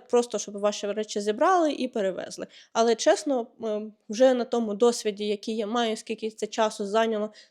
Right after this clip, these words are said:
все поскладати, потім, е, винести, занести, порозкладати, це дуже великий геморой.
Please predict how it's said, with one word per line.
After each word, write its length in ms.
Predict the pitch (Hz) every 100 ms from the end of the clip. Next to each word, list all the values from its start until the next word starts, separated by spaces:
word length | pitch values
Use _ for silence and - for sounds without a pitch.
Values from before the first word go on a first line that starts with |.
| _
все 200 | - 277
поскладати, 760 | 277 262 - 247 220 233 233 214
потім, 440 | - 233 233 240 240 - _
е, 220 | 214 220 214
винести, 720 | 220 269 254 226 - 226 214
занести, 640 | 247 262 247 226 226 214
порозкладати, 840 | 208 240 262 - 240 233 262 262 226
це 500 | - - 233 240 233 220 - _ _ _ _ _ _ _ -
дуже 520 | 208 202 214 247 226
великий 640 | 220 208 247 247 - 233
геморой. 800 | 220 226 233 240 359 339 277 277